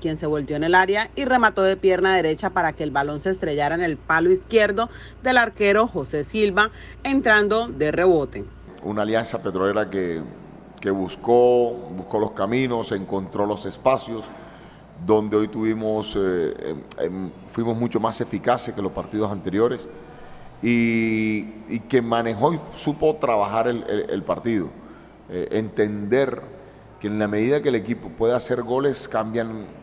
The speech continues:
Speaker 2: ca-, eh, cambian las condiciones favorables y,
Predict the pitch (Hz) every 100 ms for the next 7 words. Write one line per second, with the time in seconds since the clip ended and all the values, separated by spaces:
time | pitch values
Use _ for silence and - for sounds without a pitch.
0 | - - - 50 50 - 113 113 123 117
1 | 104 - 101 92 - 110 117 - 101 90
2 | 92 113 123 123 - - - - - 101
3 | 101 98 92 90 85